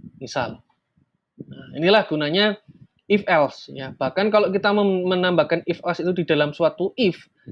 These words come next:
itu juga boleh. Ya, atau bahkan kita menambahkan else di dalam, eh, if yang paling luar, itu juga boleh. Tergantung kita mau memberikan kondisi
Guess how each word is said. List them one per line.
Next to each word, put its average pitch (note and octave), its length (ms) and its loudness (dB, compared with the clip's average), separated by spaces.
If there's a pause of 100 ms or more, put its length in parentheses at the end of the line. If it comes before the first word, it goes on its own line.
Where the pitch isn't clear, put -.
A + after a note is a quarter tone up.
itu D#3 240 -2
juga D#3 240 -2
boleh. B2 320 -8 (640)
Ya, - 240 -20
atau D3 240 0
bahkan F#3+ 320 2
kita G3+ 160 0
menambahkan E3+ 480 0
else A3 160 2
di E3 160 0
dalam, D3+ 400 0 (480)
eh, G3 320 0
if A3+ 160 2
yang F3 240 0
paling F3+ 160 4
luar, F#3+ 400 6
itu E3+ 160 -2
juga C#3 240 -6
boleh. A#2+ 320 -12 (360)
Tergantung F3+ 480 0
kita E3 240 0
mau F#3+ 240 2
memberikan E3 560 0
kondisi D3+ 400 0